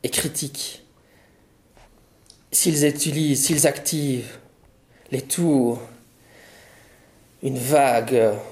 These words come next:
partira et réveillera le dieu endormi. Nous, nous résistons, les humains. Nous avons pris contrôle de plusieurs d'entre eux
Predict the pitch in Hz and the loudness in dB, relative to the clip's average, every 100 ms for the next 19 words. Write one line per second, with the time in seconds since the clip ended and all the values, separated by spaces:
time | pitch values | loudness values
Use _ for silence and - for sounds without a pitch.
0 | - - - 135 - 139 131 127 120 127 | -20 -18 -10 -8 -4 0 2 2 0 0
1 | 120 131 120 117 120 117 113 - - - | -2 2 2 2 2 2 0 -8 -20 -20
2 | - 123 127 123 127 123 127 123 117 117 | -12 -4 -4 -4 -4 0 2 2 4 2
3 | 113 113 117 - - - _ _ - - | 2 -2 -6 -14 -20 -20 _ _ -20 -20
4 | - - - - - - - 143 139 151 | -20 -20 -20 -20 -20 -20 -8 -2 0 0
5 | 139 135 131 123 - 123 117 117 117 120 | 0 0 0 -2 -2 -2 -4 -4 -2 0
6 | 113 104 - - - _ _ - - - | 0 -4 -12 -20 -20 _ _ -20 -20 -20
7 | - 147 139 135 139 139 - 143 143 147 | -10 0 2 4 4 0 -2 -4 -2 -2
8 | 127 - 135 120 110 135 123 123 123 113 | -2 0 -2 0 -2 -2 0 2 4 2
9 | - - 120 104 | -2 0 0 0